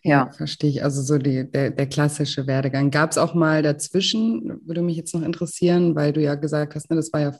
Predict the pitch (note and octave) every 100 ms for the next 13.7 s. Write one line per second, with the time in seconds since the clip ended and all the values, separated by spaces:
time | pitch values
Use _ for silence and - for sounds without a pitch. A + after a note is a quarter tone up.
0 | _ D3 C#3+ - D#3+ D#3 C#3+ C#3+ F3 F3+
1 | F3+ D#3+ F3 F3 D3+ D3 D3 D3 - D#3
2 | D#3 D#3 D3 D#3 G#3 A3+ - - - -
3 | _ - B2+ D3 D3+ D3+ - D#3+ - -
4 | E3 D#3 D#3+ E3 E3 D3+ C#3+ D3 D3+ C#3+
5 | D3 C#3+ D3+ D3 - D#3 D3 D3+ D3 -
6 | D#3+ F3+ F#3+ - F3+ F3+ F3+ D#3+ D3+ D3
7 | D3+ D3+ D#3 D3 D3 D#3 D3+ D3 D3 C#3+
8 | C#3 C#3 D3 C#3+ D3 C#3 C3+ - D#3 D#3
9 | D#3+ D#3 D#3+ E3 D3+ D3 C#3+ - C#3+ C#3+
10 | C#3 C#3 _ _ _ _ - C#3+ - D3
11 | C#3+ C#3 C#3 - - D#3 D#3+ E3 D#3+ D#3+
12 | D3+ - D#3+ F#3+ G3 F#3+ F#3+ F#3+ F#3 F#3+
13 | F3+ - F#3 F#3+ F#3 E3 -